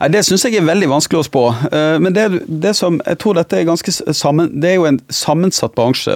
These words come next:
Det er fordi at mange avisene trykker i de samme trykkeriene. De,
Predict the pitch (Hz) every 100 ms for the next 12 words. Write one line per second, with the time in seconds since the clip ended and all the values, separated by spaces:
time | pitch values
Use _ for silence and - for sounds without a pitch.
0 | 131 175 180 180 175 139 - - - -
1 | - 156 185 202 156 175 - 123 _ -
2 | - 208 _ 127 117 - 127 123 127 143
3 | 151 131 131 156 151 120 156 214 - -
4 | - _ - 127 139 139